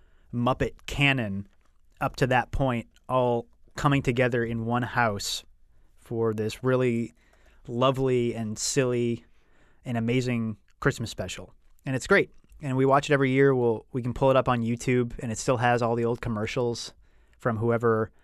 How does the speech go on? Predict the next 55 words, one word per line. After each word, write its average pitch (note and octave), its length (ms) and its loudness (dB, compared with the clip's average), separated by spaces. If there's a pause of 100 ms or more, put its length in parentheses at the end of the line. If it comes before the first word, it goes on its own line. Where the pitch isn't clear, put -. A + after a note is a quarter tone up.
(440)
um, G2+ 440 -6 (580)
recorded B2 480 0
it C3+ 180 2 (320)
and A2 300 -4
uploaded C#3 440 4
it. D3+ 180 4 (680)
And B2+ 80 -4
we B2+ 100 -4
always E3+ 300 -4
end F3 100 -2
up C#3+ 80 -2
watching C#3+ 320 2
this B2+ 160 -2
one C3+ 320 2
that A#2+ 180 2 (760)
it C#3 200 0
ends D#3 360 4
and B2 80 -2
the A2 60 0
credits D3 280 2
start B2 220 2
to A#2+ 80 -2
roll, A2+ 360 2
and A2+ 100 -2
it's A2 100 -6
like, A2 180 -6 (640)
"Tonight G#3 220 6
at G#3+ 80 8
eleven F3+ 260 6
on B2+ 100 2
the A2+ 60 -2
news, C3 460 4
uh, C3 180 8
three A#3+ 220 4
children D#3 360 6
were A#2+ 120 4
murdered," C3 420 4
and G#2+ 240 -4
blah, F3 120 6
blah, D#3 100 6
blah. A2+ 160 -2
And B2+ 120 -2
it's B2+ 140 -2
like, B2 240 0
it's - 180 -4
really D3 280 6
jarring. C3 520 4
You're C3+ 120 2
like, C#3 160 2
"Oh, G#3 200 2
this F#3 140 2
is G#3 140 0
so G#3 160 6
nice." G3 400 4
And, D#3+ 80 6